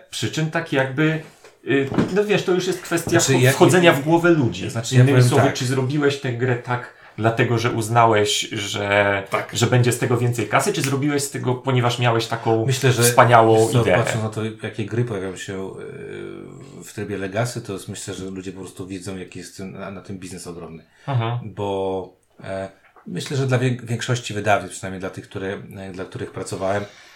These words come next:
Speaker 2: to nie jest problem, że ludzie sprzedają sobie gry. Nawet to jest super, że ludzie sprzedają gry, bo dzięki temu więcej osób poznaje te gry i na przykład jak ktoś odkupi grę X i mu się spodoba, to powie to swoim kolegom i
Speaker 1: Mhm.
Speaker 2: jest szansa, że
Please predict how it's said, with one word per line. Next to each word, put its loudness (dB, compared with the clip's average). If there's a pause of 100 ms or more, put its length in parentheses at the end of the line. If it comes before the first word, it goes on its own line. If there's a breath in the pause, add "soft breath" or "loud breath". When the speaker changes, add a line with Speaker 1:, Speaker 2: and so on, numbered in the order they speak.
(160 loud breath)
Speaker 2:
to -6
nie 0
jest -2
problem, -8
że -12
ludzie -8
sprzedają -10
sobie -14
gry. -10
Nawet -12
to -8
jest -12
super, -4
że -12
ludzie -12
sprzedają -12
gry, -8
bo -12
dzięki -14
temu -10 (160)
więcej -10
osób -16
poznaje -10
te -10
gry -6
i -6
na -12
przykład -12 (400 soft breath)
jak -10
ktoś -6 (200 soft breath)
odkupi -6
grę -6 (240)
X -14
i -12
mu -12
się -12
spodoba, -4
to -10
powie -8
to -12
swoim -12
kolegom -4
i -8
Speaker 1:
Mhm. 2
Speaker 2:
jest 4
szansa, -8
że -8